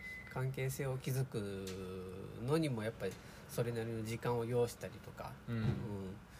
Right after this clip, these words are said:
Speaker 1: まあ、移動に時間を要したりとか、費用をかけたりとかって結構やっぱ大変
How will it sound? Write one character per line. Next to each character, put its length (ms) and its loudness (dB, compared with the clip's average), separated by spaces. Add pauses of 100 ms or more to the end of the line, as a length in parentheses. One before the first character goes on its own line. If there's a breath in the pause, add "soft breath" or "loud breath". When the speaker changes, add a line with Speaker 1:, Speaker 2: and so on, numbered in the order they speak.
(280 loud breath)
Speaker 1:
ま 80 -2
あ、 20 -2
移 140 -4
動 200 2
に 60 2 (120)
時 100 -4
間 140 0
を 40 2
要 300 4
し 80 -2
た 80 2
り 60 2
と 200 -2
か、 140 -4
費 140 0
用 80 2
を 20 -2
か 140 -4
け 100 -2
た 100 -6
り 80 -2
と 140 -4
か 80 -4
っ 140 -4
て 60 -6
結 120 2
構 80 6
や 60 4
っ 20 -6 (160)
ぱ 80 2
大 100 4
変 180 2